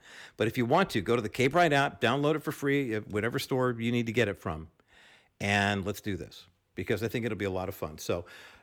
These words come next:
Donald Trump, is he the new G O P messiah who's gonna save America?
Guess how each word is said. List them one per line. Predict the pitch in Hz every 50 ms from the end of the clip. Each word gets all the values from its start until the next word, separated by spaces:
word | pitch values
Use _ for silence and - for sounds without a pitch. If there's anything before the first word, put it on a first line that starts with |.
| _ _ -
Donald | - 139 151 202 240 254 -
Trump, | - 220 208 160 127 107 - - - - _
is | - 131 135 -
he | - 175 170 190 190 190 190 180
the | 147 113 117 135 135 131
new | 127 143 165 185 190 190 185 160
G | 101 - 139 151 175
O | 185 180
P | 175 180 - 170 170 175 156
messiah | 143 143 139 - - 165 160 170 180 170 143 107 104 104 101 - _ _ _
who's | _ - 131 127 -
gonna | 147 139 131
save | 131 - 160 147 156 160 156 143
America? | 139 131 139 147 156 151 139 - - - 87